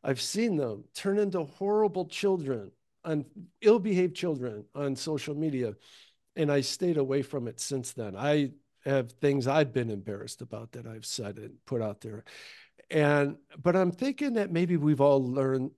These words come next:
most of us have learned that lesson and have maybe curbed our behavior. That's on my best day. Uh, on my more negative days, I think it's the complete and total destruction of society as we know it. What do you think?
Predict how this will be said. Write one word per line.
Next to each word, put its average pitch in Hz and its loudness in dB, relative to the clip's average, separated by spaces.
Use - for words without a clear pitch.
most 151 4
of 139 -2
us 131 -4
have 120 -4
learned 123 -2
that 110 -6
lesson 110 -6
and 127 -2
have 117 -4
maybe 131 0
curbed 120 -6
our 110 -4
behavior. 107 -6
That's 190 4
on 185 6
my 139 6
best 117 -6
day. - -12
Uh, 151 6
on 185 2
my 151 6
more 156 4
negative 131 2
days, 120 -2
I 139 2
think 143 0
it's 139 0
the 139 0
complete 160 -2
and 151 -6
total 131 -2
destruction 117 -8
of 98 -14
society 107 -8
as 98 -10
we 101 -10
know 104 -10
it. 110 -14
What 175 8
do 202 6
you 131 0
think? 82 -14